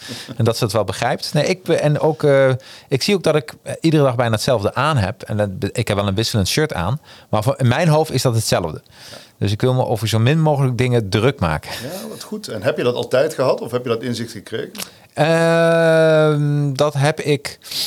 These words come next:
Speaker 2: nou, leuke vraag. Dat heb ik gekregen. Ehm, ik ben, ehm, eh, die pure zelfreflectie. Ik ben in tweeduizend veertien gescheiden.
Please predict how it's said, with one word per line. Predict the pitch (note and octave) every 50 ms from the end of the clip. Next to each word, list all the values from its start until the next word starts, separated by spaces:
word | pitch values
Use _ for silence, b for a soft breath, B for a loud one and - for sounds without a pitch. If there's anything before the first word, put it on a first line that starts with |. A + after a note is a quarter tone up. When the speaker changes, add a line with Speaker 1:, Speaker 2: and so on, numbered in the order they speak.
| B B B _
Speaker 2:
nou, | - D#3 D3
leuke | B2 C#3 A#2+ -
vraag. | A#2 C3 C3+ B2+ A2 -
Dat | - C3 A#2
heb | C#3+ D#3+ F#3+
ik | F#3+ -
gekregen. | - D3+ A#2+ - C3 C3+ D3 F3 G3 G3+ - A3+ C#4 D#4 - _ _ _ _ _ _ _ _ _ _ _ _ _ _ - - - - _
Ehm, | - C#3+ C3+ C#3+ C#3+ C#3+ C#3+ C#3 C#3 C3+ C3+ C3 C3 C3 C3 C3+ -
ik | - D3 C3+ B2+
ben, | C3+ C#3 C#3+ C3+ C3+ B2+ -
ehm, | - B2 A#2+ A#2 A#2 A2+ A2+ A2 G#2+ G#2+ G#2+ B B B B B B B B B _
eh, | - - A2+ - -
die | A#2+ A#2+ B2+ B2 A#2+ -
pure | - G3 G#3+ G#3+ G3 E3 C3 A2+
zelfreflectie. | - - C3+ D#3+ F#3+ G3+ - - D#3+ - - E3+ F#3 F3 - - A3 B3 -
Ik | - C3+ C3
ben | C3+ C3+ C3+ C3+ C3 -
in | - B2
tweeduizend | - - E3 E3+ E3 C#3+ C3 B2+ A#2 - -
veertien | - D3+ C#3 - - G#2+
gescheiden. | F#2 - G2+ - - G#2+ G#2 A#2 C#3+ D#3+ G3+ C4+